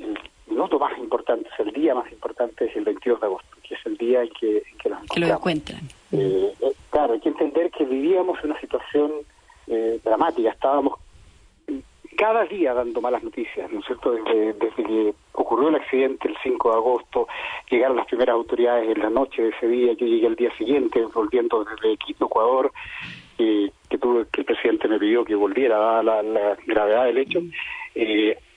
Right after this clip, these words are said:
Speaker 1: hasta el dieci-, hasta el veintidós de agosto, esos diecisiete días, solo tuvimos malas noticias. O sea, nosotros hablábamos con las familias, les decíamos lo que estaba pasando, los avances, pero en realidad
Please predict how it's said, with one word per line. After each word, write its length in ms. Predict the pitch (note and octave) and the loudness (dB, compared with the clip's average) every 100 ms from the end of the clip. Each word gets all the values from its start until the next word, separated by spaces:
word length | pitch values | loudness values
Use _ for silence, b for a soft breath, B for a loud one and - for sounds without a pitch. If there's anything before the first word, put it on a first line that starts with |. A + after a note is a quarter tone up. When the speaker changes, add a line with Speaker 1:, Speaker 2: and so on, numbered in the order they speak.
| _ | _
Speaker 1:
hasta 340 | - - - | -2 -2 0
el 120 | C3 B2+ | 0 0
dieci-, 320 | A2 A#2 A2+ | -2 -4 -4
hasta 200 | - - | -2 0
el 40 | A#2+ | 0
veintidós 380 | A2+ A#2+ D3+ | 0 2 0
de 80 | C#3 | 2
agosto, 400 | B2 D3 - - | 2 0 -2 -6
esos 180 | - A2 | -4 -4
diecisiete 480 | A#2 A#2 - D#3 D#3 | -2 0 0 2 2
días, 300 | C#3+ E3 - B B B - - | 2 2 0 B B B -8 0
solo 200 | A3+ A3+ | 2 2
tuvimos 280 | G#3 G3+ - | 0 0 0
malas 200 | D#3+ C3+ | 0 0
noticias. 420 | G2+ - - - - - | -4 -8 -8 -12 -14 -18
O 40 | - | -4
sea, 160 | C3+ A#2+ - | -2 -2 -4
nosotros 320 | A#2 - D3 - | -4 -2 -2 0
hablábamos 440 | B2+ B2+ C3 C3 C3 | 0 2 2 2 0
con 140 | A#2+ | -2
las 80 | A2+ | -2
familias, 540 | A#2 A#2+ B2+ B2+ A#2 - - | -2 0 2 0 0 -8 -6
les 160 | A2 | -4
decíamos 500 | D3 - C3+ B2+ B2 | -2 0 2 2 0
lo 80 | A2+ | -2
que 80 | A2 | -4
estaba 320 | - B2 A2+ | -2 0 0
pasando, 460 | - C3 B2 A#2 A2 | 0 0 0 2 2
los 100 | G#2+ | 2
avances, 580 | A2+ B2+ B2 A2 A#2 G#2+ B B B B - - | 2 2 0 -2 -4 -4 B B B B -4 -2
pero 160 | C#3 | -2
en 80 | A#2 | 0
realidad 480 | A#2 A#2 C#3+ D3+ | 0 2 2 0